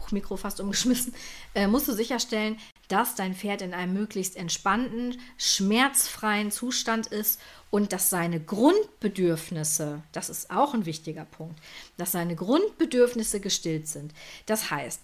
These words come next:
dein Pferd sollte so artgerecht, wie es dir möglich ist, gehalten werden. Es sollte weder Hunger noch Durst haben, wenn du ins Training startest. Es sollte in seiner Freizeit genug Auslauf mit Sozialkontakten <laughs> eine Möglichkeit haben,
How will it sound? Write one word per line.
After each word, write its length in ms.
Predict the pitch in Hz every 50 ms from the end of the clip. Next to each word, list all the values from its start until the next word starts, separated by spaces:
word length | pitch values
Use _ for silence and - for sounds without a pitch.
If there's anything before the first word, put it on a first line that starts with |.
| -
dein 160 | - 226 247 247
Pferd 300 | 247 - 262 262 240 220
sollte 380 | 226 233 262 285 294 294 254
so 120 | 247 220 -
artgerecht, 640 | - 214 240 247 - - 233 240 226 240 - -
wie 80 | 220 220
es 140 | 220 -
dir 140 | - 214 202
möglich 360 | 196 208 233 240 - 233 208
ist, 160 | 202 196 - -
gehalten 460 | 202 185 190 185 180 180 - 160 151
werden. 320 | 151 151 147 139 151 156 - - - - - - - -
Es 140 | - 190 -
sollte 440 | 226 220 247 269 277 269 240 208 214
weder 440 | 240 269 294 302 311 302 285 262 226
Hunger 360 | 254 262 262 226 170 156 160
noch 360 | 170 175 196 226 226 - -
Durst 540 | - - 226 226 240 269 254 - - - -
haben, 300 | 180 170 160 165 165 160
wenn 160 | 165 165 175
du 80 | 175 160
ins 220 | 156 170 - -
Training 340 | - - 175 165 165 165 156
startest. 680 | 156 - - 170 160 156 156 - - - - - - - - - - - - - - -
Es 120 | 196 190 -
sollte 320 | 240 247 269 285 277 254
in 80 | 226 220
seiner 260 | 220 214 214 214 202
Freizeit 640 | - - - 208 202 214 - - - 202 190 - -
genug 300 | 190 185 190 180 185 - -
Auslauf 840 | - 202 226 277 302 294 - - 208 180 156 156 160 180 185 - -
mit 240 | 208 240 247 247
Sozialkontakten 1120 | - - - 202 214 208 208 - 202 196 214 233 233 - 214 202 - - 165 156 - - 175
<laughs> 40 | -
eine 120 | 202 180
Möglichkeit 580 | 170 - - 185 - - - 196 175 170 - -
haben, 320 | - 175 175 185 196 226